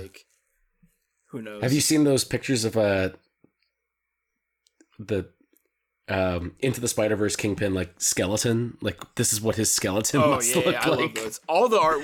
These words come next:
Speaker 1: all the fan art with him, where he's like, or they just, like, make a, a frame, like, a thumbnail where he just, like, is, his just little head is the center
Speaker 2: Yeah.
Speaker 1: 'cause it's, like, an all black, like, box.
Speaker 2: It's beautiful.
Speaker 1: It's so good.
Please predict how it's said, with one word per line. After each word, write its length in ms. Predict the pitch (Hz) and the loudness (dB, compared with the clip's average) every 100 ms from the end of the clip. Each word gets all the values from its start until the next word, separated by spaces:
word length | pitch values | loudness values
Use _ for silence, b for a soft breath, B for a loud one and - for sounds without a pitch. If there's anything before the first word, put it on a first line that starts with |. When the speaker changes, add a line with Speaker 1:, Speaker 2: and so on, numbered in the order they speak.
| - | 2
Speaker 1:
all 220 | 165 214 | 4 6
the 180 | 208 170 | 4 2
fan 260 | - 151 | 0 0
art 140 | 147 131 | 2 0
with 140 | 131 | -2
him, 240 | 147 139 135 | -2 -2 0
where 160 | 151 | 0
he's 200 | 165 165 | 0 0
like, 200 | 175 151 | 0 2
or 160 | 170 165 | 2 4
they 160 | 160 | 2
just, 180 | 151 156 | 0 -2
like, 220 | 156 123 - b b b | -2 -4 -8 b b b
make 260 | 156 156 151 | -6 -4 -2
a, 80 | 147 - - | -4 -6 -6
a 60 | |
frame, 400 | 120 - 160 139 156 | -6 -4 -2 0 0
like, 140 | 151 | -2
a 40 | 139 | -2
thumbnail 500 | - 143 151 151 147 | 0 0 0 0 0
where 120 | 135 | -2
he 240 | 131 143 | -6 -10
just, 260 | 139 139 - | -6 -6 -6
like, 220 | 135 - | -8 -8
is, 440 | 135 135 127 127 - | -6 -6 -6 -10 -10
his 260 | 156 139 135 | -10 -10 -8
just 280 | 139 139 | -10 -8
little 240 | 139 139 120 | -6 -6 -6
head 260 | 127 120 | -8 -8
is 100 | 127 | -10
the 80 | 123 | -6
center 260 | 127 101 95 | -2 0 -2
Speaker 2:
Yeah. 40 | |
Speaker 1:
'cause 160 | 135 127 | -6 -10
it's, 100 | 120 | -10
like, 100 | 123 | -10
an 60 | |
all 220 | 123 113 107 | -10 -10 -10
black, 480 | 107 110 113 - | -10 -10 -10 -12
like, 340 | 127 113 104 - - | -14 -14 -14 -18 -12
box. 380 | 117 113 - - | -8 -8 -10 -16
Speaker 2:
It's 100 | - | -12
beautiful. 360 | 73 73 - 76 | -12 -12 -14 -16
Speaker 1:
It's 120 | - | -12
so 160 | - 135 | -10 -12
good. 260 | 107 104 | -14 -16